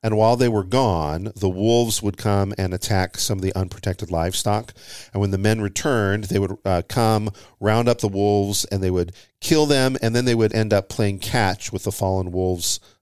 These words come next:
uh, while they were on horseback. They would just kinda throw 'em back and forth to one another. And eventually ev-, it evolved into the regulated sport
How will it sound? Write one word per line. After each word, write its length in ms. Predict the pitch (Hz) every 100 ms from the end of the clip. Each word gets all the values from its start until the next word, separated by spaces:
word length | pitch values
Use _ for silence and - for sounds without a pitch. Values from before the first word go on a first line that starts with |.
| -
uh, 380 | 80 76 82 - -
while 220 | - 98 95
they 100 | 92
were 100 | 87
on 100 | 90
horseback. 540 | 95 - 73 - - _ _ _ _
They 60 | 92
would 60 | 90
just 120 | 92
kinda 160 | 92
throw 220 | - 98 95
'em 80 |
back 180 | 92 90
and 80 | 95
forth 300 | - 95 87 -
to 100 | 92
one 120 | 80
another. 380 | 73 69 - - _ _ _ -
And 300 | 107 107 104
eventually 540 | 101 120 127 120 113 104
ev-, 120 | 101 -
it 120 | 101
evolved 760 | 90 104 107 92 87 90 98 -
into 300 | 104 98 - 92
the 80 |
regulated 560 | 90 95 90 87 85 80
sport 500 | - - 80 -